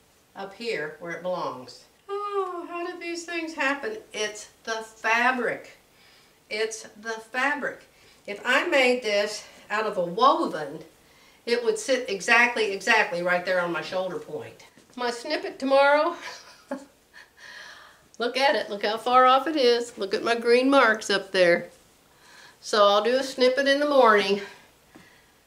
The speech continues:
after I fix it. So you can see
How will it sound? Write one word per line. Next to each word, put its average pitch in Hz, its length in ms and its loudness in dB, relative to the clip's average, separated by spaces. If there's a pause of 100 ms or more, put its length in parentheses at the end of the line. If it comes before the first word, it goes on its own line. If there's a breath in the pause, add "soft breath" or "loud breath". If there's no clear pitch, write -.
(200)
after 185 320 -2
I 175 100 2
fix 190 360 -10
it. 147 180 -12 (360 loud breath)
So - 140 -10
you 226 240 -4
can 240 180 -2
see 262 540 -6